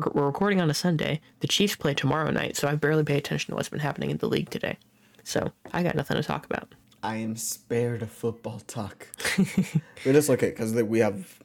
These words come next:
Speaker 2: some other stuff to talk about that, you know, will take up most of the time. So we'll start off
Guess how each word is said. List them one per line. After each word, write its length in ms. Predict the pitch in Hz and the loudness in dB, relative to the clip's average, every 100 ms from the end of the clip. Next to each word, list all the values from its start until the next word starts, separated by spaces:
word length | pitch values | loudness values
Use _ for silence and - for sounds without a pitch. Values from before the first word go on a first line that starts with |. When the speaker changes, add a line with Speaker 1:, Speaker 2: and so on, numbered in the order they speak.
| - - | -18 -4
Speaker 2:
some 200 | - 135 | 4 8
other 220 | 127 110 | 8 6
stuff 300 | - 101 95 | 2 -2 -4
to 100 | 104 | -4
talk 260 | 107 92 - | -2 -2 -2
about 360 | 107 95 - | -2 -2 -2
that, 300 | 110 90 69 _ _ | -2 -2 -4 _ _
you 100 | - | -2
know, 200 | 127 107 - _ _ | -2 -2 -6 _ _
will 100 | 220 | 4
take 260 | 214 - - | 6 4 2
up 160 | 101 | -4
most 200 | 104 92 92 | -4 -6 -6
of 60 | |
the 60 | 90 | -8
time. 300 | 98 92 113 _ _ - | -8 -8 -8 _ _ -12
So 300 | - 123 98 | -4 0 2
we'll 140 | 98 | 0
start 320 | 110 - 110 | -2 0 2
off 320 | 92 85 64 | 2 -2 -6